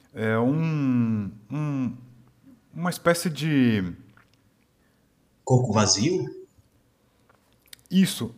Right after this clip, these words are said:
Speaker 1: É, deixa eu só ver um detalhe aqui. Você é uma caçadora nimiriana,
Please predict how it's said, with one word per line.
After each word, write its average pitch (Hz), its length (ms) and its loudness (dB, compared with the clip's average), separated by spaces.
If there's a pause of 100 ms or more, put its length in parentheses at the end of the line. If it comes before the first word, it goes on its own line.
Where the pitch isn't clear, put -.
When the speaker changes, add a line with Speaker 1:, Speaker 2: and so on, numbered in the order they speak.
Speaker 1:
É, 131 520 4
deixa 143 360 -6
eu 143 40 -2
só 151 260 -2
ver 147 120 -4
um 151 160 -2
detalhe 117 460 0
aqui. 98 320 -6 (1800)
Você 120 180 -4
é - 20 2
uma 160 140 0
caçadora 151 560 0
nimiriana, 135 880 2